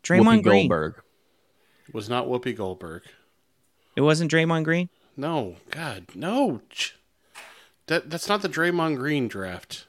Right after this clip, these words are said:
Speaker 1: Vucevic.
Speaker 3: No.
Speaker 1: Uh, Yogi, uh, Yogi Ferrell.
Speaker 2: No, he was
Speaker 3: Uh, I'll give you a
Speaker 2: undrafted.
Speaker 3: hint.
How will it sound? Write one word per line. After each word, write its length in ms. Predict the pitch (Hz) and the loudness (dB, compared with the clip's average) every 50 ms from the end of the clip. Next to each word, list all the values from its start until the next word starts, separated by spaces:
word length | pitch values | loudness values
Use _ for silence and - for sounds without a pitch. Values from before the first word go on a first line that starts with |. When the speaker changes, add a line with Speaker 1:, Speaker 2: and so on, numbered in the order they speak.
| _ - | _ 4
Speaker 1:
Vucevic. 720 | 135 170 214 202 - 175 135 120 117 110 - - - - - _ _ _ - - - - _ _ _ _ _ _ _ _ _ _ _ _ _ _ _ _ _ | 6 6 6 6 6 2 2 0 0 -2 -4 -8 -12 -12 -16 _ _ _ -20 -20 -20 -20 _ _ _ _ _ _ _ _ _ _ _ _ _ _ _ _ _
Speaker 3:
No. 240 | - 110 104 110 110 - _ _ _ _ _ _ _ _ _ _ _ _ _ _ _ - | -14 -12 -10 -10 -12 -14 _ _ _ _ _ _ _ _ _ _ _ _ _ _ _ 0
Speaker 1:
Uh, 320 | - 131 135 135 135 131 127 | 4 4 6 6 6 4 4
Yogi, 400 | 135 156 175 185 180 185 165 - - - 165 131 - - - | 4 4 4 4 4 0 -2 -4 -6 -16 -16 -16 -10 -4 0
uh, 220 | 127 139 139 139 | 2 4 4 4
Yogi 380 | 135 139 156 170 170 170 165 147 | 4 4 4 2 2 2 0 -2
Ferrell. 500 | - - 156 147 131 117 104 101 - _ _ _ - - - _ _ _ _ _ _ _ _ - - - | 2 4 6 6 6 6 4 0 -4 _ _ _ -20 -20 -20 _ _ _ _ _ _ _ _ -16 -12 -2
Speaker 2:
No, 100 | - 120 | 4 6
he 60 | 143 147 151 151 | 10 12 12 12
was 80 | 151 147 | 12 12
Speaker 3:
Uh, 100 | 147 135 | 10 8
I'll 140 | 131 139 143 | 6 6 6
give 200 | 131 160 165 196 | 6 6 6 6
you 120 | 208 208 | 8 6
a 40 | 185 | 6
Speaker 2:
undrafted. 40 | 156 | 8
Speaker 3:
hint. 300 | 175 180 156 127 117 | 8 6 6 6 4